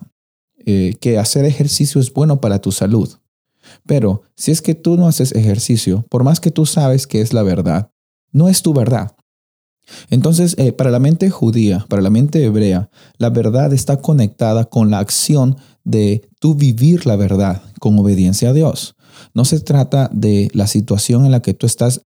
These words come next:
sabiendo que es verdad, sino se trata de cómo es que tu saber está conectado con tu vivir. Porque de nada vale que tú lo sepas,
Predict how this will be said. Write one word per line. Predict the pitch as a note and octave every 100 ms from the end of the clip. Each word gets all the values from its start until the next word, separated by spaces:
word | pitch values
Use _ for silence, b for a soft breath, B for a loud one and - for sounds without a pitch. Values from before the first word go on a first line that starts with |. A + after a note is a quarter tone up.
| _
sabiendo | - A2 G2+ G#2+ A#2 C3+ C#3+
que | C3+ G2
es | G#2
verdad, | A2+ C3 F2+ G2 - b b b
sino | - G#2 A#2+
se | D3+
trata | - C3 B2 C#3
de | A2+ G2+ _
cómo | - C3+ C#3
es | C3+
que | - A2 - _ _ _ _ _
tu | - D#3 E3+ F3 -
saber | - A2 G2 C3 C#3 -
está | A2+ - C3
conectado | B2+ E3 C#3 G#2+ A2 A#2 A#2
con | - F#2
tu | - G2+
vivir. | G#2+ G#2+ D#3 - - - b b b _
Porque | F#2 -
de | F#2+
nada | G2 A#2+
vale | B2 B2+
que | B2+
tú | A2 B2+
lo | A2+
sepas, | G#2+ A#2+ - E2+ - -